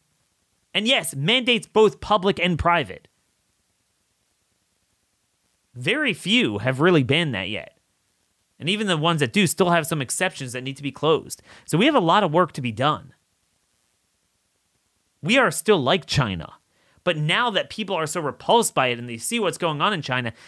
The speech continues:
now is the time to step on the gas pedal.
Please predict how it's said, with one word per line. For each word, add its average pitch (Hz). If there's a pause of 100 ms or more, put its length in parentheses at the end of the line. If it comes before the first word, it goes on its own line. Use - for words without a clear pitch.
(160)
now 175
is 190
the 151
time 170
to 135
step 160
on 143
the 127
gas 139
pedal. 95